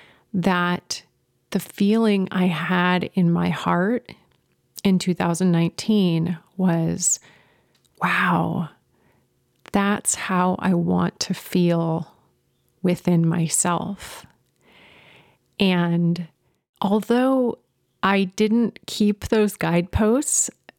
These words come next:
necessarily in front of me all the time, in and now, reflecting back, I recently reread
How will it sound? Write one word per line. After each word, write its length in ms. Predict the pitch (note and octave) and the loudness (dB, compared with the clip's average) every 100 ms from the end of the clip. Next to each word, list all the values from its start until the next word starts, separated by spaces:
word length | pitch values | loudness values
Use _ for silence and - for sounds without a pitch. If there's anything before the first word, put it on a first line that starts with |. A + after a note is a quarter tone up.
| _ | _
necessarily 760 | G3 F3+ F#3 - F#3+ F3+ F3+ F3+ | 0 2 -2 0 2 2 4 2
in 260 | - F3+ | 2 0
front 380 | E3+ - F3 E3+ | -2 -4 0 2
of 120 | F#3 | 2
me 140 | A3+ A3+ | 2 2
all 160 | A3+ | 2
the 100 | A3+ | 2
time, 600 | A#3 - A3+ A#3+ C4 D4+ - - - - - - _ _ - _ _ | -2 0 2 2 2 0 -4 -20 -20 -20 -20 -20 _ _ -20 _ _
in 220 | A3 A#3 | 2 2
and 240 | D4 C#4 G3+ | 4 4 4
now, 600 | E3 E3 F3 G3+ A#3 A#3 - - _ _ _ _ - | 2 0 0 0 0 -2 -8 -20 _ _ _ _ -2
reflecting 720 | G3 - F3+ F3 - G3 F3 | -2 0 -2 0 0 2 2
back, 580 | E3 E3 F3+ A3+ - - - | 0 0 -2 -4 -8 -8 -2
I 60 | |
recently 960 | F#3 F3+ G3+ - G#3 - E3+ D#3+ D#3+ F3 E3+ - | 0 2 2 2 0 2 2 2 2 0 -4 -2
reread 840 | D#3+ F#3+ E3+ F3 G#3 D#3+ D#3+ F#3 | 2 2 2 2 0 0 -2 -4